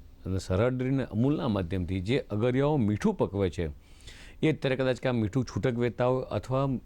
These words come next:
મીઠાના વેપારી પાસે લોકો લઈ જતા હોય,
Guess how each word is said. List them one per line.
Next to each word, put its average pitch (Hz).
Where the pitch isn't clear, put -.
મીઠાના 117
વેપારી 127
પાસે 117
લોકો -
લઈ 101
જતા 117
હોય, 127